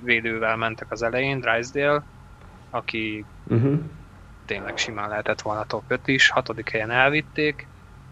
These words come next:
Speaker 1: és a másik pedig, ö, Jacob Perreault, mm, aki mondjuk még most jelenleg nem korizik annyira jól, meg talán azt mondják, hogy, mm, sokszor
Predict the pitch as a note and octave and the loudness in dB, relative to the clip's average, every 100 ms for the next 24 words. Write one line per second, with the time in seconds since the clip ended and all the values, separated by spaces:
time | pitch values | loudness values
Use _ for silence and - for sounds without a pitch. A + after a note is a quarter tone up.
0 | - B2 - A#2+ A2+ - - - A#2 A2+ | -8 -6 -4 -2 2 2 0 -6 -4 -4
1 | - A#2 A#2+ A#2 - A2 A2+ - A#2+ B2 | -4 -2 -2 -2 -4 -4 -6 -4 -2 2
2 | B2+ B2+ B2 - - - - - - - | 2 0 -4 -14 -20 -20 -20 -20 -20 -20
3 | - - - B2+ A#2+ A#2+ A#2+ A2+ A#2 - | -20 -18 -12 -10 -8 -8 -8 -4 -4 -2
4 | A2+ A2+ A2+ A2+ - - - - - - | 2 2 4 2 2 -12 -12 -18 -18 -18
5 | - B2+ A#2 A2+ A2+ - B2+ A2+ A2 G#2+ | -8 0 2 4 2 0 0 0 0 -2
6 | A2 B2 C3+ D3 C#3+ C#3+ - C#3 C3+ C3 | 0 0 4 6 6 0 0 0 2 4
7 | B2+ C3 C3 B2 A2 - - - A2+ A2+ | 6 8 6 6 2 0 0 6 6 6
8 | A2 - - A#2 A2+ A2+ - A2+ A2 - | 2 -2 -6 -4 0 0 0 -2 -2 -4
9 | - - - - - - - - - - | -16 -16 -14 -14 -14 -14 -16 -18 -10 -4
10 | - A#2+ A2+ A2+ - - - A2 A2 | -2 -4 -8 -2 -2 -2 -4 -2 -2